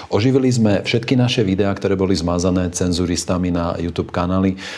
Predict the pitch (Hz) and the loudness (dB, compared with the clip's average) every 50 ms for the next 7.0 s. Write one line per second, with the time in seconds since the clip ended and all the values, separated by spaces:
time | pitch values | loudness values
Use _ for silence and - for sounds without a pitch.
0 | - - - - - - - - - 95 87 82 82 87 - 90 90 - - - | -14 -14 -14 -14 -14 -14 -12 -6 -2 -2 0 0 0 0 0 -2 -4 -2 -4 -2
1 | 95 90 95 95 95 95 87 78 82 85 92 95 95 95 95 95 92 92 87 80 | 0 0 0 0 0 0 0 2 2 2 2 4 4 4 4 2 2 0 0 0
2 | 82 87 87 - 98 - - 80 - - 71 82 71 82 90 95 - - - 101 | 0 0 0 0 -2 -2 -2 -4 -4 -4 -6 -4 -2 -2 -4 -2 -2 0 0 0
3 | 98 95 - - - 90 90 - - 82 87 85 90 90 87 87 - 90 78 71 | 0 0 -2 -2 -4 -4 -4 -2 -2 -2 0 2 2 2 0 0 -2 -2 -2 -2
4 | 82 - - - 85 80 87 82 - - 87 82 82 82 82 82 82 82 87 87 | -4 -4 -2 -2 -2 -2 -2 -2 -2 -2 -2 0 0 0 0 0 -2 -2 -2 -2
5 | 85 - 98 82 76 82 85 - - 92 85 76 - 80 80 80 - - - 82 | 0 0 -2 0 0 0 -2 -2 -2 -4 -4 -4 -4 -6 -6 -6 -8 -6 -4 -2
6 | 82 82 - - 90 82 85 85 82 - - 85 82 82 87 80 82 80 - - | -2 -2 -2 -4 -2 0 0 0 0 0 0 0 0 0 0 0 -2 -4 -2 -2